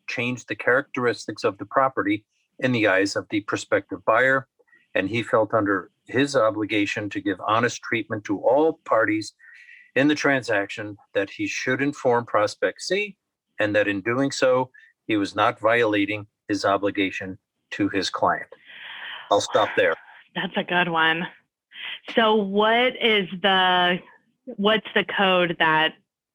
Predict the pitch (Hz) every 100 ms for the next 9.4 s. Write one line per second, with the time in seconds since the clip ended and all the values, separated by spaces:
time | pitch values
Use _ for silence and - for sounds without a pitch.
0 | _ 180 165 160 160 160 156 156 156 -
1 | _ - 180 160 151 143 143 139 135 -
2 | - _ _ _ _ _ - 113 107 -
3 | - 120 123 113 110 98 - _ _ _
4 | - 175 165 160 - 185 165 160 156 147
5 | 160 - - - _ _ 113 139 147 147
6 | 143 120 98 101 113 113 131 - 143 139
7 | 127 127 117 107 104 120 156 165 147 -
8 | 151 156 160 131 123 143 147 139 139 143
9 | - 139 143